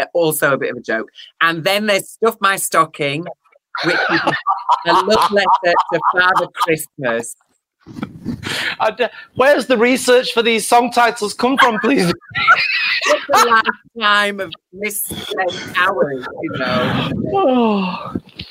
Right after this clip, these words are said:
Speaker 2: Dearie me. Are you still working with the other two, by the way, doing the, the act with the other two girls?
Speaker 1: Absolutely, yeah. Frock Destroyers are coming at ya. Yeah, you wait.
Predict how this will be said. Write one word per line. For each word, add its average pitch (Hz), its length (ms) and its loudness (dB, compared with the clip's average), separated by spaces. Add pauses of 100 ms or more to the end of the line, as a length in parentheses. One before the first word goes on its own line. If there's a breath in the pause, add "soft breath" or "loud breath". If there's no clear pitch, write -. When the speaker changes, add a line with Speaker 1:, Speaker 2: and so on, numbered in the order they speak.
Speaker 2:
Dearie 185 340 4
me. 180 560 2
Are 220 100 4
you 254 80 4
still 285 300 2
working 302 260 2
with 220 140 2
the 247 80 4
other 269 140 2
two, 262 200 2
by 185 220 6
the 151 100 2
way, 123 220 4
doing 165 320 2
the, 160 160 0
the 160 120 2
act 156 220 2
with 151 120 -6
the 170 100 4
other 185 100 -2
two 226 160 0
girls? 123 420 0 (280)
Speaker 1:
Absolutely, 180 840 -2
yeah. 180 180 0 (120)
Frock 175 140 2 (100)
Destroyers 165 720 2
are 156 280 2 (200)
coming 170 320 -2 (180)
at 160 160 -2 (220)
ya. 120 240 -2 (380)
Yeah, 156 220 2 (340)
you 170 180 2
wait. 175 480 0